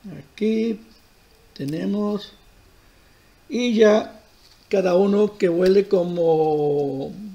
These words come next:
desee. ¿Eh? Cada uno puede, eh, volar con, con Borg, con I L S, eh, visual, en fin, eso ya, por lo menos, ya la información ya lo tenemos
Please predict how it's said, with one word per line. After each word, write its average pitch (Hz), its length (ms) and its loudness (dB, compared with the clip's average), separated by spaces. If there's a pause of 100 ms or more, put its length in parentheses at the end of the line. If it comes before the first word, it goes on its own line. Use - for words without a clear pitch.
(120)
desee. 208 720 -2 (1300)
¿Eh? 196 200 -10 (100)
Cada 156 240 -10
uno 170 320 -6
puede, 160 760 -2
eh, - 40 -18 (100)
volar 170 680 -6 (540)
con, 156 160 -6 (220)
con 139 180 -4
Borg, 196 540 0 (240)
con 147 120 -6
I 147 100 -2
L 151 280 4
S, 202 600 4 (560)
eh, 175 340 0
visual, 208 960 0 (580)
en 180 180 -6
fin, 170 360 -2 (200)
eso - 220 -4
ya, 208 480 0
por 185 120 -2
lo 190 60 -2
menos, 294 340 2 (360)
ya 185 280 -2
la 165 100 -4
información 170 720 -4 (180)
ya 190 300 -2
lo 175 160 -2
tenemos 175 540 -4